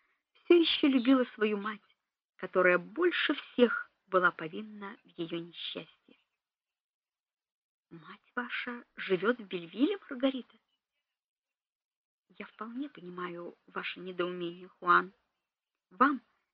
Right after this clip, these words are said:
я осмелюсь все рассказать. Никому другому я не доверяю этого».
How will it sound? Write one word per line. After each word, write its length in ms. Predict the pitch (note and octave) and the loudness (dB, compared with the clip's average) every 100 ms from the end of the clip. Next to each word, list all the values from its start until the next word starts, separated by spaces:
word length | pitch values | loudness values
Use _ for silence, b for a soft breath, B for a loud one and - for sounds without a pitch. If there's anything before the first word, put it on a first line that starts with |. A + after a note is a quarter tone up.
| _ | _
я 240 | - G#3+ A#3+ | 6 8 8
осмелюсь 480 | - A#3 C4+ B3+ - - | 4 2 2 2 -6 -4
все 140 | - | 0
рассказать. 540 | A#3+ - - G#3 G2 F#2+ _ _ _ _ _ _ _ _ - | 0 -2 -14 -14 -14 -20 _ _ _ _ _ _ _ _ -16
Никому 460 | F#3+ - F#3 F#3+ | -16 -10 -10 -10
другому 560 | F#3+ F#3 F3+ B3+ C4+ F#3 _ _ _ _ _ _ - | -8 -8 -2 -2 -2 -6 _ _ _ _ _ _ -16
я 200 | F#3+ C4 | 2 2
не 140 | B3 | 2
доверяю 540 | A#3+ A#3 B3+ C#4+ G3+ - | 0 0 0 0 -6 -14
этого». 300 | F3 - _ | -16 -16 _